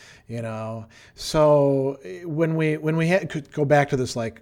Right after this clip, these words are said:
let's impose some solution from on high, it almost never fixes those things adequately,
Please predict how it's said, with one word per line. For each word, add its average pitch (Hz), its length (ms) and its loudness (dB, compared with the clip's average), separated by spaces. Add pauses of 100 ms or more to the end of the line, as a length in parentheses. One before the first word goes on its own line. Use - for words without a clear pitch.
let's 139 300 0
impose 131 580 0
some 117 280 -6
solution 117 520 -6
from 110 240 -10
on 101 140 -12
high, 151 420 -2 (320)
it 220 120 -2
almost 320 260 0
never 160 240 4
fixes - 560 -2
those 92 240 -8
things 92 380 -12
adequately, 95 720 -10